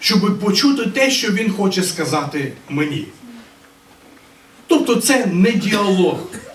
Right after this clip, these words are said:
а це, не монолог, а це діалог.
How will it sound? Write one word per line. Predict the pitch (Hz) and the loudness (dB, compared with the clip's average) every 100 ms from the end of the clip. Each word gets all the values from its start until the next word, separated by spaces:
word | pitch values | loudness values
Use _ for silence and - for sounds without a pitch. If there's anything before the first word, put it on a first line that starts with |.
| 127 123 95 - | -16 -16 -18 -4
а | 180 185 | 2 4
це, | 226 214 180 - - - | 4 0 0 -4 -8 4
не | 190 196 190 220 | 4 6 6 6
монолог, | 220 226 214 180 - - | 4 2 2 2 0 -6
а | 160 | -6
це | - 208 | 0 0
діалог. | 139 156 214 - 151 139 135 - | 0 0 0 0 0 -2 -4 -10